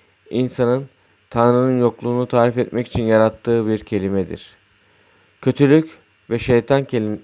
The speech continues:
insanın Tanrı'yı ve sevgisini yüreğine hissetmediği zaman yaptıklarına verilen addır. O aynen sıcaklığın olmadığı yere adını verdiğimiz soğuk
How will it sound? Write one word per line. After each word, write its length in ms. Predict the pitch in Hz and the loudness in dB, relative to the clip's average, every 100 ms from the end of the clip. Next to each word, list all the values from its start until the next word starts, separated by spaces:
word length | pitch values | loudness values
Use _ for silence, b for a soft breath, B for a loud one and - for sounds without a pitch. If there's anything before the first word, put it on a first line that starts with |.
| - | -10
insanın 580 | 110 113 127 117 135 143 b b b b - | -8 -4 -2 -2 -2 -6 b b b b -2
Tanrı'yı 580 | 123 123 120 131 147 | 2 4 2 0 0
ve 120 | 123 120 | -2 -4
sevgisini 480 | 127 117 117 120 | -4 -4 -6 -6
yüreğine 420 | 123 117 113 113 120 | -4 -2 -2 -2 -4
hissetmediği 680 | 117 127 - 107 104 104 | -6 -12 -8 -6 -4 -4
zaman 380 | 98 104 107 123 - | -2 -2 0 -2 -4
yaptıklarına 680 | 104 107 - 113 117 110 113 | -4 -4 -6 -6 -4 -2 0
verilen 340 | 107 104 107 - - | 2 2 0 -2 -2
addır. 580 | 101 - - 90 - _ _ _ _ b b b b b b b b | -4 -4 -12 -12 -14 _ _ _ _ b b b b b b b b
O 160 | - 135 | 2 4
aynen 280 | 147 151 139 | 4 4 0
sıcaklığın 600 | - 120 131 127 135 135 | -4 -2 0 0 -2 -2
olmadığı 500 | 139 135 123 107 113 | 0 0 -2 0 -2
yere 400 | 110 107 104 101 | 0 0 0 -2
adını 380 | - 104 113 113 | -4 -4 -4 0
verdiğimiz 440 | 113 107 107 107 104 | 0 0 -2 -4 -6
soğuk 560 | - 113 120 139 - | 0 2 2 0 -10